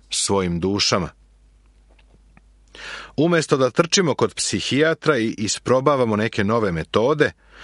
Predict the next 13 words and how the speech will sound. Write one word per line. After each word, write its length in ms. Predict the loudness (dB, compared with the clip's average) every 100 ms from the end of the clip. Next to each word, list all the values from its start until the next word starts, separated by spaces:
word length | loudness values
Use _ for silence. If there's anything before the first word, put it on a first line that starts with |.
| -16 -14 -16 -18 0
ono 300 | 2 4 2
što 200 | 2 2
nam 140 | 2 2
je 140 | 2
zaista 480 | 4 2 2 0 -2
potrebno 680 | 2 0 2 0 0 -2
jeste 600 | -2 0 0 -2 2 0 0 _ _ _
da 200 | 0 2
dođemo 440 | 4 2 2 0 0
kod 220 | -2 -2
onoga 560 | 0 2 2 2 2 0 -6 _
koji 240 | -2 -2 0
kaže: 560 | 0 2 0 0 -2